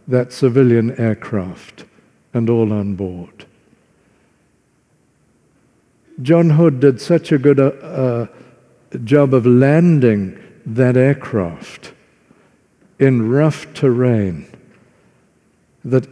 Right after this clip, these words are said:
everybody actually survived the crash landing. But of course,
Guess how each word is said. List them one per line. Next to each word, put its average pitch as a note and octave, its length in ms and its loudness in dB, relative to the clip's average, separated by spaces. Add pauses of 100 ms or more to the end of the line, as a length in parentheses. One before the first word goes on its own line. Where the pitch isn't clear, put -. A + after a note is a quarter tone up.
(100)
everybody B2+ 720 2
actually C3+ 520 0
survived A2 1080 -2 (1000)
the A#2+ 120 -4
crash D3 400 -2
landing. C#3+ 500 -2 (2500)
But A#2+ 240 -2
of A#2+ 180 -2
course, - 480 -2